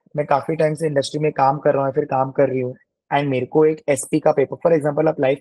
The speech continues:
में काम कर रहे हो, तो आपको एसपी टू देने का इच्छा है, तो आप एसपी टू को club करो सीपी टू या फिर सीपी थ्री के साथ।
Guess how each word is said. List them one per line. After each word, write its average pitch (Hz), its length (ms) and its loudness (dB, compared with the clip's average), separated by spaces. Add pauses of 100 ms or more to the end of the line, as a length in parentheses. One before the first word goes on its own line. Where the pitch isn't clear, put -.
में 151 80 -2
काम 123 180 -4
कर 113 180 -4
रहे 101 120 -6
हो, 101 40 -8
तो - 480 -4
आपको 160 240 2
एसपी 151 340 0
टू 160 200 -2
देने 139 220 -2
का 143 120 0
इच्छा 135 280 -2
है, 180 60 -2
तो 185 120 0
आप 180 200 -4
एसपी 156 300 0
टू 175 140 -4
को 220 140 2
club 156 420 2
करो 127 200 0
सीपी 139 340 -2
टू 156 160 2
या 147 100 4
फिर 175 160 -4
सीपी 151 300 -4
थ्री 131 200 -6
के 135 140 -2
साथ। 104 200 -8